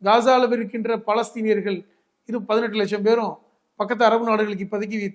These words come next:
ஒரு தற்காலிகமாக போய் தங்கிக்கட்டும்னு சொன்னதெல்லாம் ஹமாஸுக்கு ஒரு நெருடலை கொடுத்தது. "என்னடா, நம்ம பணை கைதிகளை விடுவிச்சிட்டு இருக்கோம், அவங்களும் விடுவிக்கிறாங்க, ஆனா இந்த மாதிரி ஸ்டேட்மெண்ட் அமெரிக்க ஜனாதிபதி சொல்றாரே", அந்த நெருடல்.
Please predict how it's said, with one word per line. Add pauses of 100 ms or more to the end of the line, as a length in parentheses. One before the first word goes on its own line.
(120)
ஒரு
தற்காலிகமாக
போய்
தங்கிக்கட்டும்னு
சொன்னதெல்லாம் (480)
ஹமாஸுக்கு
ஒரு (560)
நெருடலை
கொடுத்தது. (340)
"என்னடா,
நம்ம
பணை
கைதிகளை
விடுவிச்சிட்டு
இருக்கோம்,
அவங்களும்
விடுவிக்கிறாங்க, (340)
ஆனா
இந்த
மாதிரி
ஸ்டேட்மெண்ட்
அமெரிக்க
ஜனாதிபதி
சொல்றாரே", (500)
அந்த
நெருடல்.